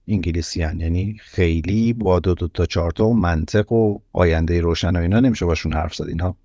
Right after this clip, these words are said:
میان رد می‌شن از رود. و الان یه مسئله‌ای که تو لیدز خیلی جدیه اینه که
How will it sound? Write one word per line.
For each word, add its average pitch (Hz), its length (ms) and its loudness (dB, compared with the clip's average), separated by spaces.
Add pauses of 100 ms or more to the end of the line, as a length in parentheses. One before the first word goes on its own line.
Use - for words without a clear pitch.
(100)
میان 95 200 0
رد 104 240 4
می‌شن 80 280 -10
از 82 60 -10
رود. - 260 -16 (560)
و 107 160 -4
الان 131 340 4
یه 180 100 2
مسئله‌ای 139 360 0
که 165 120 -2
تو - 140 -6
لیدز 110 300 0
خیلی 123 300 0
جدیه 101 760 2 (220)
اینه 139 220 0
که 139 360 4